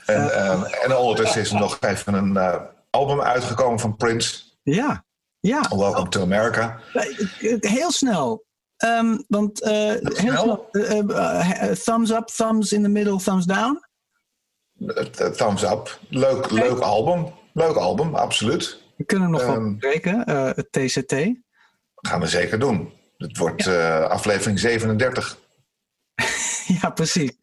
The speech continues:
Speaker 2: Ja, nou, ik was eigenlijk, eh, ik heb, ik moet zeggen, ik bewaar de Blu-ray nog steeds voor een goed moment.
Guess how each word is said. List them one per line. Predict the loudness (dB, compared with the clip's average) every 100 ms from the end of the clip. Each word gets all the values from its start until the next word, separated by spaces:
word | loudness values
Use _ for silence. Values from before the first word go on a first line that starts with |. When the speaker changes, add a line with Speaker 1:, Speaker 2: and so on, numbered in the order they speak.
| -14 -12 -4
Speaker 2:
Ja, | -2 0
nou, | 0 0 0
ik | -2
was | -2 -2
eigenlijk, | 0 0 0 0 0 0
eh, | 0 0 0 0
ik | -2
heb, | -4 -2
ik | -2
moet | 0 0
zeggen, | -2 -2 -2
ik | 0
bewaar | 0 0 0 0
de | 0
Blu-ray | 2 2 2 0
nog | 0 -2
steeds | 0 0 -2 -6 -10
voor | -6 -2
een | -2
goed | 0 0
moment. | 0 2 0 -2